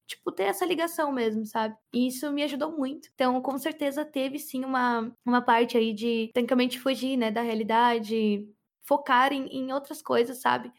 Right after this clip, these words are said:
É, não só aqui fora, tipo, no mundo, o que que tava acontecendo, né?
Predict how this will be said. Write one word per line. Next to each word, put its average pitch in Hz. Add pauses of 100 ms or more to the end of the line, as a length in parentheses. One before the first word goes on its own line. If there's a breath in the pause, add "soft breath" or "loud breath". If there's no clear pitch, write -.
(140 soft breath)
É, 233
não 254
só 254
aqui 277
fora, 240
tipo, 247
no 247
mundo, 247
o 247
que 254
que -
tava 254
acontecendo, 254
né? 240